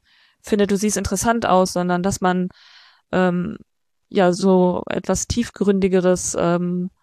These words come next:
hat, ähm, womit man die Menschen auch, äh, bestimmt gut zu überzeugen kann. Da hätte ich dann, glaub ich, auch mehr Sicherheit, die Personen anzusprechen und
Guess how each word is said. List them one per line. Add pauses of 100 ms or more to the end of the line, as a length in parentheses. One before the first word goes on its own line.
(300)
hat,
ähm,
womit
man
die
Menschen
auch,
äh,
bestimmt
gut
zu
überzeugen
kann. (960)
Da
hätte
ich
dann,
glaub
ich,
auch
mehr
Sicherheit,
die
Personen
anzusprechen
und